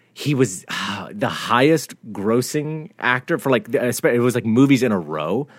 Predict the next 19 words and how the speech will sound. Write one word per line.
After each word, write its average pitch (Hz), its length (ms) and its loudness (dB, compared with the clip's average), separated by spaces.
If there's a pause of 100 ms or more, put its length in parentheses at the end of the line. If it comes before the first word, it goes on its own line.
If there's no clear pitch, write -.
(140)
that 117 100 -2
he 127 120 4
had 101 320 2
grossed 113 520 2 (180)
more 120 540 6
than 110 200 0
any 131 340 2
actor 107 340 0
in 95 80 -4
back 104 300 -2
to 107 100 -10
back 95 340 -6
to 104 80 -4
back, 90 340 -4
like, 90 140 -6
lead 90 480 -6 (260)
films 98 500 -6
for 101 300 -2
the, 92 120 -4